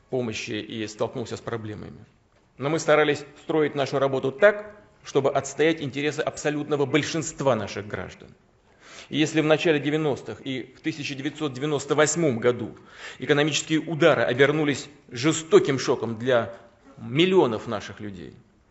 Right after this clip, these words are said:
то в период кризиса две тысячи восьмого — две тысячи десятого годов власть показала свою состоятельность перед лицом испытаний.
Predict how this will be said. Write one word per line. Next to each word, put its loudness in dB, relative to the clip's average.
то 2
в -12
период 0
кризиса -6
две -6
тысячи -10
восьмого — -4
две -10
тысячи -12
десятого 0
годов -2
власть 0
показала 0
свою -2
состоятельность -4
перед -8
лицом -12
испытаний. -14